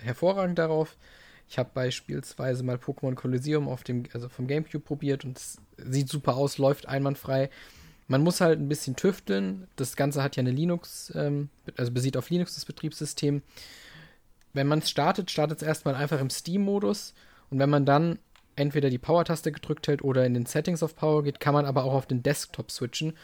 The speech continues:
Und dann hat das System einfach eine ganz normale Desktop-Oberfläche, die eben Linux-artig ist. Also du hast halt, äh, deine Taskleiste, kannst halt, äh, deine Sachen installieren. Es ist eben auch dieser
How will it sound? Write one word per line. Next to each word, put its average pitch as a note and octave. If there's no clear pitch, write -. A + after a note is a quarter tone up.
Und C#3
dann C3+
hat D#3
das E3
System D#3
einfach D3
eine C#3+
ganz C3+
normale C3
Desktop-Oberfläche, C3
die B2+
eben C3+
Linux-artig C#3
ist. C#3+
Also B2
du C3
hast B2
halt, B2
äh, A#2+
deine A#2+
Taskleiste, D#3
kannst C3
halt, A#2+
äh, C3+
deine A#2+
Sachen D3+
installieren. C#3
Es -
ist C3
eben B2
auch A#2+
dieser B2